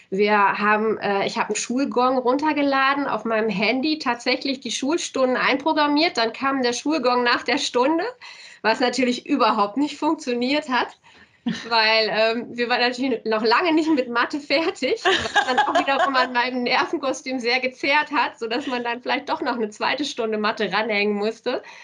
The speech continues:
Speaker 1: Ähm, dann haben wir mit Alba Berlin Sportstunde gemacht. Dann habe ich meine Tochter vor,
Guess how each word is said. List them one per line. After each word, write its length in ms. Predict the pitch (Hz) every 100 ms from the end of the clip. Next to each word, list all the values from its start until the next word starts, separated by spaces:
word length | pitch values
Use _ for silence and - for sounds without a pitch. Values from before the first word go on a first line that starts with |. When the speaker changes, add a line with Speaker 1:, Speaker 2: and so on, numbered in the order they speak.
| - - _ - _
Speaker 1:
Ähm, 420 | 214 214 226 233 -
dann 200 | 226 233
haben 200 | 220 233
wir 100 | 214
mit 220 | 220 220
Alba 300 | - 226 240
Berlin 500 | 214 214 202 233 247
Sportstunde 840 | 247 - - 202 - - 254 254 240
gemacht. 460 | 226 214 247 -
Dann 300 | - 403 453 240
habe 240 | 247 233
ich 160 | 247 220
meine 260 | 190 208
Tochter 400 | 214 247 247 233
vor, 300 | 240 226 226